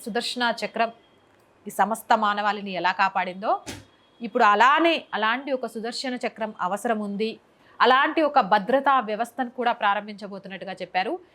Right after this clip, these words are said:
దేశీయ సాంకేతికత వచ్చే పదేళ్లలో దీన్ని అభివృద్ధి చేస్తామని కూడా చెప్పారు. నిఘా, సైబర్ ప్రొటెక్షన్‌తో ప్రతి పౌరుడు దీని కింద సురక్షితంగా ఉంటారనే విషయాన్ని కూడా భావిస్తున్నట్టు చెప్పారు. ఈ వ్యవస్థ శత్రువులు, ఉగ్రవాదుల నుంచి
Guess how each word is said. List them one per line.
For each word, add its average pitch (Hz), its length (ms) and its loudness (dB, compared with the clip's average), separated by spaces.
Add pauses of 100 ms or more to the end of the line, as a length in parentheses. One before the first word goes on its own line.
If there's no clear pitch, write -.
(160)
దేశీయ 311 560 4
సాంకేతికత 285 800 -2
వచ్చే 214 440 -6 (140)
పదేళ్లలో 220 440 0
దీన్ని 196 260 -8
అభివృద్ధి 233 560 -4
చేస్తామని 196 360 -4
కూడా 185 160 -6
చెప్పారు. 165 380 -4 (400)
నిఘా, 320 540 4
సైబర్ 269 360 2
ప్రొటెక్షన్‌తో 233 600 -4
ప్రతి 349 600 -4
పౌరుడు 247 440 0
దీని 214 200 -8
కింద 226 200 -6 (560)
సురక్షితంగా 359 600 4
ఉంటారనే 240 440 0
విషయాన్ని 220 360 -6
కూడా 214 160 -2
భావిస్తున్నట్టు 196 560 -6
చెప్పారు. 208 400 -4 (240)
ఈ 302 180 2
వ్యవస్థ 247 500 2
శత్రువులు, 320 540 -2
ఉగ్రవాదుల 233 580 -2
నుంచి 220 480 -8